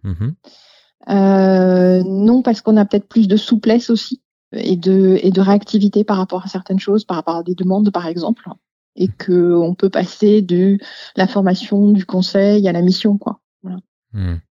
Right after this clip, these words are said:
Speaker 1: Et du coup, si, euh, demain, on nous annonçait un, un nouveau confinement, est-ce que vous vous sentez, euh, capable d'absorber le choc ?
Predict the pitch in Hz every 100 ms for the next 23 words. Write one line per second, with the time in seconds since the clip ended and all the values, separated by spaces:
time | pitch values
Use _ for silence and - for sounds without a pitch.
0 | _ 98 101 139 156 - 113 113 92 90
1 | 90 90 90 92 104 92 110 127 98 90
2 | 90 90 92 92 90 90 - 110 98 90
3 | 87 87 87 - 101 98 104 104 104 -
4 | 107 98 98 107 123 98 - 110 101 98
5 | - 104 - 107 107 101 98 - 98 104
6 | 117 101 - 101 98 - 107 - -